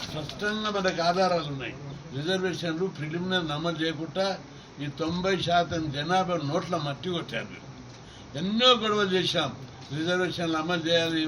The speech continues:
వర్గాలకు న్యాయం చేయాలని చెప్పి ధర్నాలు చేసినా, ఉద్యమాలు చేసినా అమలు చేయకుండా ఈ కులాలను తొక్కాలే. వీళ్ళని డిప్యూటీ కలెక్టర్లు,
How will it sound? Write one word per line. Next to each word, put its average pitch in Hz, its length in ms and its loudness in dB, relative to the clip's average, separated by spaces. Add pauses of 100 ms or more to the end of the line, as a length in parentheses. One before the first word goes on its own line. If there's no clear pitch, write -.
వర్గాలకు 151 560 0
న్యాయం 170 300 0
చేయాలని 156 460 0
చెప్పి 156 280 -4 (540)
ధర్నాలు 160 440 2
చేసినా, 156 260 -2 (120)
ఉద్యమాలు 156 440 -2
చేసినా 151 320 -2 (640)
అమలు 170 300 0
చేయకుండా 151 460 2 (380)
ఈ 139 120 -4
కులాలను 156 520 8
తొక్కాలే. 180 500 4 (400)
వీళ్ళని 143 360 2
డిప్యూటీ 135 320 -4
కలెక్టర్లు, 170 480 0